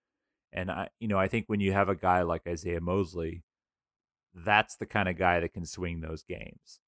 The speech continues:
And then when you start to look at other rosters, uh, and, and s-, that guy might be missing. Um, you know, like, that, that guy's missing on Mississippi State. Uh, I'm not sure Texas A and M has a guy like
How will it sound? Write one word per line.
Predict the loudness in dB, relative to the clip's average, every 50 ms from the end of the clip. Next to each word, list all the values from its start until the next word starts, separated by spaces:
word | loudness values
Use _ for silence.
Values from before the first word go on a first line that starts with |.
| _
And | -8 -4
then | -4 -4 -2
when | -4 -4
you | -6
start | -6 -6 -8 -8 -4
to | -6
look | -6 -6 -2
at | -2
other | -2 -2 -2
rosters, | 0 4 6 6 6 6 4 -2 -4 -4 -4 -4 -8 -10 -14 -20 -20 _ _ _ _ _ _ _ _ -18
uh, | -14 -12 -12 -12 -14 -14 -16 -18 -14
and, | -10 -8 -6 -6 -6 -6 -6 -8
and | -6 -6 -6 -8 -10 -12 _ _ _ _
s-, | -16 -14 -14 -12 -12 -14 -14 -10 -2
that | 0 0 0 0 2
guy | 4 4 4
might | 6 4 2 2 2
be | 0 2
missing. | 4 4 2 2 -2 -6 -10 _ _ _ _ _ _ _ _ _ _ _ _ _ _
Um, | -12 -12 -8 -8 -8 -8 -8 -8 -8 -8
you | -6 -4
know, | -4 -2
like, | -4 -4 -6
that, | -10 -14 -16 -12
that | -12 -12 -6
guy's | -2 0 0 0 2 2
missing | 2 2 2 2 0 -2 -4 -8 -14 -18 -20 _ -14
on | -12 -10 -8 -8 -8 -8 -6 -8
Mississippi | -8 -6 -6 -8 -6 -6 -6
State. | -6 -2 2 4 4 4 2 0 _ _ _ _ _ _ _ _ _ _ _ _ _ _ _ _
Uh, | -12 -10 -8 -6 -6 -6 -6 -6 -6
I'm | -6 -2
not | -2 -2 -2 -2
sure | -4 -4 -4
Texas | -4 -4 -8 -8 -8 -2 0
A | 2
and | 2 4 4
M | 4 4
has | 4 2 2 0
a | -2
guy | -4 -4 -2
like | -2 -4 -8